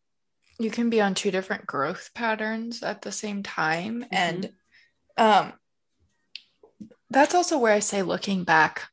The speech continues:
Speaker 1: you know, I wish that I had started this a lot earlier. And because when I started dabbling in it,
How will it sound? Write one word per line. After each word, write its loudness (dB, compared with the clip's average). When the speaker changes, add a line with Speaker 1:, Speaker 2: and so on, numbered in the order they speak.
Speaker 1:
you -2
know, 2
I 4
wish -2
that 0
I 4
had 0
started 2
this 0
a 0
lot 2
earlier. 2
And 0
because 0
when 2
I 6
started 0
dabbling 2
in 0
it, 2